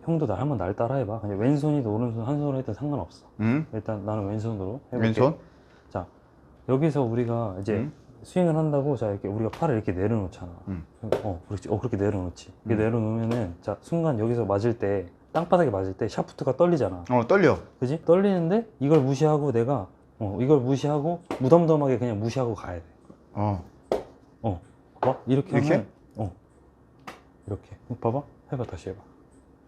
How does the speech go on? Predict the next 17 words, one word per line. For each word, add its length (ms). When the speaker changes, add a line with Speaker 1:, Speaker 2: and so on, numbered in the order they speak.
Speaker 2:
자, 80
여기서? 360
Speaker 1:
응. 120
이 40
무시하고 360
그냥 200
가야 200
돼. 60
이제 120
많은 200
아마추어 440
분들이 340
어떻게 240
치냐면 400
여기서 360
잡거나, 540
응. 140